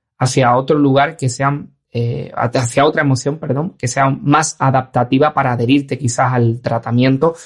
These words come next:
que te toque llevar y que va a ser precisamente lo que te ayuda a recuperarte.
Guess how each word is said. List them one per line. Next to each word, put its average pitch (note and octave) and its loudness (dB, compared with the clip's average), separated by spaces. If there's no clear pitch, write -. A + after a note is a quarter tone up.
que C#3 0
te B2+ 2
toque B2 0
llevar A#2 0
y C3+ 2
que C3 2
va B2+ 4
a B2+ 0
ser C#3 0
precisamente C3 -2
lo C3 2
que B2+ -4
te A2 -8
ayuda A#2 0
a A#2 -2
recuperarte. A#2+ -4